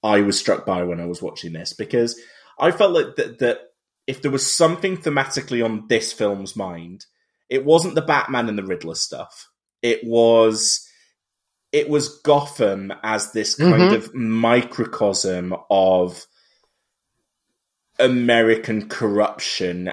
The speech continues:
Speaker 1: and, um, and, and this kind of, like, like, the,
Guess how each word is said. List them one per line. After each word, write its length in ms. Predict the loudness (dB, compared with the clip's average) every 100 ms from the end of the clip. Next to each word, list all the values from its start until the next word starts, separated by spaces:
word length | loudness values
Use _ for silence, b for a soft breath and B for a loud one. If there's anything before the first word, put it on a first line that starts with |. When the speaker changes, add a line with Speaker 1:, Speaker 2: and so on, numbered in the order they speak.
| -4
Speaker 1:
and, 680 | -4 -2 -4 -4 -6 -6 -4 -4 -4 -10 _ _ -4
um, 640 | 2 4 6 4 0 -2 -2
and, 240 | 0 2 0
and 200 | 0 2
this 220 | 0 -2
kind 380 | -2 0 2 2
of, 140 | 0
like, 560 | 2 2 2 -4 -16 b b b b b b b _ _ _ _ _ _ _ -14 -4
like, 380 | 2 4 2
the, 600 | -4 -4 0 4 4 2